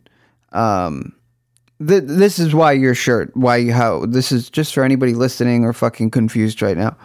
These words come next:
That shirt Kevin's wearing is Threat Level Orange, which is, like, kind of a meme from,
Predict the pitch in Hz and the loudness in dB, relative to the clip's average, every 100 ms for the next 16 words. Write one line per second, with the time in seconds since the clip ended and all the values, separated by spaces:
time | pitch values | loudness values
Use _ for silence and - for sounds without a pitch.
0 | - - - _ 156 156 151 - 165 151 | -20 -20 -20 _ 0 0 0 0 0 0
1 | - 156 135 131 127 143 147 139 131 123 | 0 0 2 -2 -2 0 2 2 2 0
2 | 120 - 131 135 131 135 127 120 120 120 | -4 -4 0 0 2 2 2 2 2 2
3 | 139 180 - - - - 123 - 120 120 | 2 0 -2 -10 -8 -6 -4 -4 -4 -6
4 | - - 123 120 - - - 131 123 113 | -14 -6 -6 -6 -10 -20 -6 -2 0 0
5 | 110 143 165 165 156 - 123 113 101 90 | 2 2 2 0 -2 -2 -2 0 -2 -8